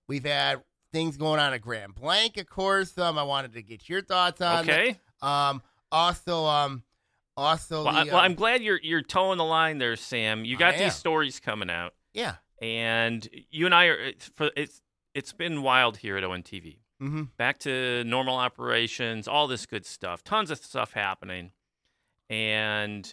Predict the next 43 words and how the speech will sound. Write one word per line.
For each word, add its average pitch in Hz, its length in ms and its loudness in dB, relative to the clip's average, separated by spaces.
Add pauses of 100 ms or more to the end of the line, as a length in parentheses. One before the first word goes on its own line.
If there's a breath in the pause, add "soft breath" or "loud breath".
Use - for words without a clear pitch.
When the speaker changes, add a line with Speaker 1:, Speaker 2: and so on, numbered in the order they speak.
Speaker 2:
um, 90 560 -2 (460)
you 123 220 -6
kept - 420 -4
trugging 127 360 0
along, 151 520 2
and, 107 400 -4
uh, 110 380 0
we, 117 120 -6 (120)
we 139 100 0
kinda 165 200 0
chat 165 280 2
a - 20 -4
little 156 180 0
bit. 151 200 0
I 156 80 2
try 151 180 0
to 147 60 -2
get 143 160 -2
a - 20 0
little 139 360 0
update 135 260 -2
of 131 60 -6
what's 131 200 -2
happening 131 440 0
in, 117 200 -6
in 117 200 -8
the 113 160 -4
O 120 100 4
A 117 180 2
A - 20 -2
sports - 440 -6
world. 120 340 -2 (180)
Speaker 1:
Mm-hmm. 151 440 -6
Speaker 2:
Um, 107 360 2
but 113 180 0
yeah, 120 240 2
I - 120 0
am 156 120 0
out 147 140 4
of 95 100 -6
it. - 180 -14
I, 107 240 0
uh, 113 280 2